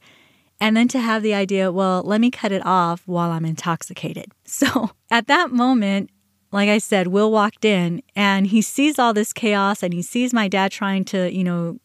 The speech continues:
cut it off of her and my mom, like, panicking, like, "It's too close," and my daughter screaming. Well, anyway,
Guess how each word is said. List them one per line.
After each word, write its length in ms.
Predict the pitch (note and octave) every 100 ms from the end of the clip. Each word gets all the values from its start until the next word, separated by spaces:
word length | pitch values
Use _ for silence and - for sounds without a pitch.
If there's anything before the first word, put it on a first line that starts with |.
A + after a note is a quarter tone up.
| -
cut 220 | A3+ G#3+
it 120 | G#3
off 240 | G3 G3 -
of 100 | F#3
her 220 | G#3 G3+
and 140 | G3 F3+
my 100 | E3+
mom, 380 | F3+ G#3 G#3
like, 260 | G3 F#3 -
panicking, 560 | - G3+ G#3 G#3 G#3 G3
like, 240 | G3+ C#4
"It's 220 | D#4 -
too 180 | - E4
close," 400 | - D4+ D4+ D4
and 80 | A3
my 140 | G#3
daughter 480 | F3 G3 G#3+ A3 G#3
screaming. 680 | - - B3 A#3 A3+ A3+ A3 _ _ _ _ -
Well, 120 | C4+ C#4+
anyway, 360 | D4+ A3+ F#3